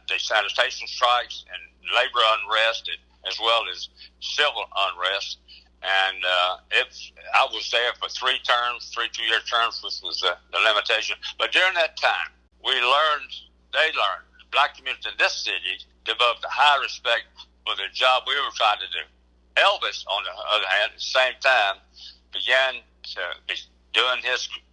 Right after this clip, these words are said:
during his career, and we spent a lot of time together, he became really interested in how we did what we did. And I might add, I've never known him to take a political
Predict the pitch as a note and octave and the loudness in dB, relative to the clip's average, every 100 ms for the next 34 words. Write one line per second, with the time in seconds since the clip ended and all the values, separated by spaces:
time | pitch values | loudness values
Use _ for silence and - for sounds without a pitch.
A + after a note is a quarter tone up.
0 | - G2+ G#2+ A#2 G#2 C3+ - G#2+ G2+ A#2 | -8 -4 0 2 0 -2 -4 0 2 4
1 | A#2 F2+ F#2 B2 - - G#2+ A2 A#2 A2 | 4 0 -4 -4 -4 0 0 4 2 2
2 | B2 A2+ G#2 F#2 G2 G2+ G#2 C3 A2+ A2+ | 0 0 0 -4 -4 -4 -6 -10 -4 -2
3 | G2 G#2+ C3+ D3 C3+ C3 B2+ - - G2+ | -2 -2 -2 0 2 0 0 -6 -6 -6
4 | G2 F#2 - B2 B2+ A2+ A2+ - - _ | -6 -8 0 4 4 2 -6 -12 -14 _
5 | - B2+ B2+ - G#2+ - G2+ - C3 D#2+ | -4 0 0 2 0 0 -8 -4 -2 -4
6 | - _ - - - - - _ _ - | -6 _ -20 -18 -18 -18 -20 _ _ -4
7 | G2 B2+ B2+ G#2+ B2 A#2+ F2 F#2 - _ | 2 4 4 2 0 0 -2 -8 -16 _
8 | _ - G2+ A2+ C3+ C#3 A2+ A#2+ A2+ G#2 | _ -2 -2 0 0 0 2 2 2 -2
9 | G#2 G#2 G#2 _ _ _ _ - G#2 G2 | -6 -6 -14 _ _ _ _ -10 -6 -6
10 | - - - - B2 - F#2+ - A#2 B2+ | -8 -16 -6 0 0 -2 -10 -6 0 0
11 | A#2+ | 0